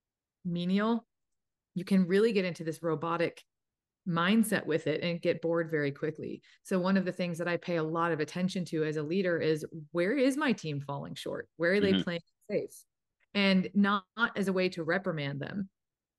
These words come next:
Speaker 1: but to really show them, this is the place that you're not going. This is the place that you're sort of hiding or holding back or playing small. And it could be the smallest thing, from sending a text instead of making a phone call.
Speaker 2: Mm.
Speaker 1: It could be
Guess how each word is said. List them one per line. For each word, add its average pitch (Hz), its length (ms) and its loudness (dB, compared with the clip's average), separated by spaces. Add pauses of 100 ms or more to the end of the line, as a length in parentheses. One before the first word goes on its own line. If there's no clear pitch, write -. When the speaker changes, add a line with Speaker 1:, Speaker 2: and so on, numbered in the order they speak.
Speaker 1:
but 202 200 2
to 226 140 2
really 208 260 4
show 202 320 0
them, 151 340 -2
this 190 220 -2
is 202 100 -6
the 170 100 -2
place 185 580 0
that 180 160 -2
you're 165 180 2
not 160 260 -4
going. 147 340 -4
This 170 220 -4
is 196 200 -4
the 165 100 0
place 180 380 0
that 165 100 0
you're 160 120 -2
sort 170 220 0
of 156 80 -4
hiding 160 540 -2
or 143 100 -8
holding 170 320 0
back 160 360 -2
or 165 80 -6
playing 165 280 -6
small. 180 280 -2
And 185 120 0
it 196 80 0
could 240 120 -2
be 247 100 0
the 247 80 0
smallest 196 840 4
thing, 165 360 -4
from 165 400 -2 (360)
sending 185 380 2
a 160 60 -4
text 190 400 -6
instead 165 380 -2
of 170 120 2
making 139 320 -6
a 131 40 -14
phone 107 260 -8
call. - 320 -8 (260)
Speaker 2:
Mm. 90 160 4
Speaker 1:
It 78 60 4
could 220 120 4
be - 180 -2